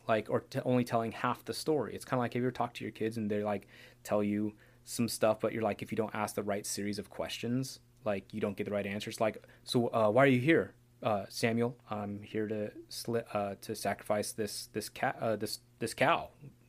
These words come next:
wanna come with me?" "Uh, okay, well, uh, how long are you gonna be here?" "Uh, for a couple days." Uh,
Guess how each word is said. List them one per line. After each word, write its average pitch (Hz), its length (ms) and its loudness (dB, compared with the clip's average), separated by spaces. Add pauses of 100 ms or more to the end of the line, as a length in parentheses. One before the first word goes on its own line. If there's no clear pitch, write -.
(420)
wanna 104 140 -2
come 131 120 4
with 147 140 4
me?" 190 180 0 (560)
"Uh, 107 300 0
okay, 120 300 6
well, 113 380 2 (100)
uh, 104 300 -2 (1600)
how 131 180 8
long 127 140 8
are 127 40 8
you 120 60 6
gonna 135 160 6
be 147 160 6
here?" 101 220 -2 (100)
"Uh, 107 180 4
for 104 260 -2
a 95 40 -6
couple 98 240 -8
days." 98 360 -6
Uh, 110 260 0